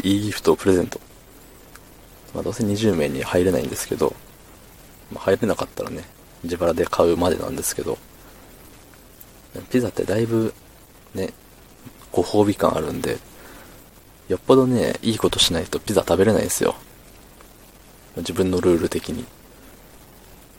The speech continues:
うん。お寿司は割と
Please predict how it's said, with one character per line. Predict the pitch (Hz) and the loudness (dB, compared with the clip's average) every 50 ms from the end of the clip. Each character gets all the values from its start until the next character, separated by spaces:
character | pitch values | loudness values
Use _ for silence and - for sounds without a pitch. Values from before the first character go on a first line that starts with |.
| - - - - - - - | -20 -20 -20 -20 -20 -16 -12
う | 82 | -12
ん。 | 82 - - - - - - - - - - - 123 - - | -10 -10 -12 -14 -18 -20 -20 -20 -20 -20 -18 -18 -18 -14 -12
お | 135 | -8
寿 | - - - - | -6 -4 -2 -2
司 | - - 87 | 0 0 2
は | 80 - - - - - - - - - - - - - - - - - - - | 2 2 0 0 -4 -12 -20 -20 -20 -20 -20 -20 -20 -20 -20 -20 -20 -18 -4 -2
割 | 87 87 90 85 | -2 -2 -2 0
と | - 90 87 80 | 2 4 4 4